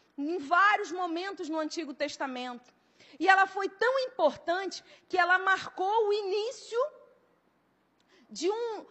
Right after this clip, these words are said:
um novo calendário, né? Então, por exemplo, quem aqui tem trinta anos? Isso, algumas pessoas têm trinta anos. Você tem trinta anos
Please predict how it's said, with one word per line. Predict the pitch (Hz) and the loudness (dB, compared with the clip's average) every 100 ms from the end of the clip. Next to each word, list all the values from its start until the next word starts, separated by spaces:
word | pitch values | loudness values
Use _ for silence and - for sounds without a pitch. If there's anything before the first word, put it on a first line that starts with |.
| - | -8
um | 349 359 381 | -4 -2 4
novo | 440 480 392 370 | 6 6 4 -8
calendário, | - 320 302 277 226 190 156 151 - _ _ - | 0 0 0 -2 0 0 0 -6 -16 _ _ -12
né? | 185 262 370 - - 240 | -2 -2 -2 -8 -18 -12
Então, | 240 330 359 359 | -4 -2 -2 -2
por | 320 | 2
exemplo, | 311 302 269 240 - | 2 2 -2 -6 -8
quem | - 370 415 | -6 -6 -4
aqui | 359 - 330 415 - - _ - | -6 -2 -4 -4 -10 -20 _ -2
tem | 302 294 | -2 -2
trinta | 330 359 - | -4 -2 0
anos? | 277 226 196 170 - - - _ _ _ _ _ _ _ _ _ _ _ _ _ _ _ | 2 0 -2 -6 -12 -16 -20 _ _ _ _ _ _ _ _ _ _ _ _ _ _ _
Isso, | 120 143 202 | -18 -10 -8
algumas | 185 208 - | -8 -12 -8
pessoas | 269 285 285 | -8 -6 -10
têm | 311 320 | -10 -10
trinta | 339 381 427 | -10 -8 -8
anos. | 427 285 208 - _ _ _ _ | -6 -8 -8 -14 _ _ _ _
Você | 262 392 - 480 | -4 -4 0 -2
tem | 453 415 | -2 -6
trinta | 415 392 427 - | -2 -2 -2 0
anos | 339 320 392 427 494 - | 0 2 -2 -6 -10 -12